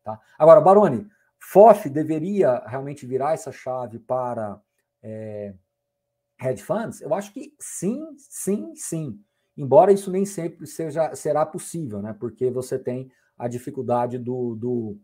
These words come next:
do, da aprovação do regulamento, et cetera, quórum qualificado e tudo mais. Quando a gente, quando a gente fala de fundos de desenvolvimento,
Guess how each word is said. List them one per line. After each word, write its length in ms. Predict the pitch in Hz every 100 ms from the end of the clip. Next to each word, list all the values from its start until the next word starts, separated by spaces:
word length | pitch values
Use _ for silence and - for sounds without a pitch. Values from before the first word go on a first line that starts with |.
| _ _ _ _
do, 220 | 110 113 110
da 80 |
aprovação 480 | 120 139 120 - 123
do 60 | 123
regulamento, 680 | 120 135 143 120 135 127
et 60 | 104
cetera, 320 | - 120 104
quórum 240 | 104 110 113
qualificado 540 | 120 120 - 120 120
e 40 |
tudo 180 | 120 127
mais. 340 | 120 87 _ _ _ _ _ _
Quando 220 | 240 302
a 60 | 240
gente, 360 | 208 202 143
quando 220 | - 170 180
a 20 |
gente 220 | 175 165
fala 340 | - 139 127
de 140 | 113 120
fundos 840 | - 135 127 120 110 104 104 _ _ -
de 100 | 117
desenvolvimento, 960 | 113 113 123 104 104 139 196 - -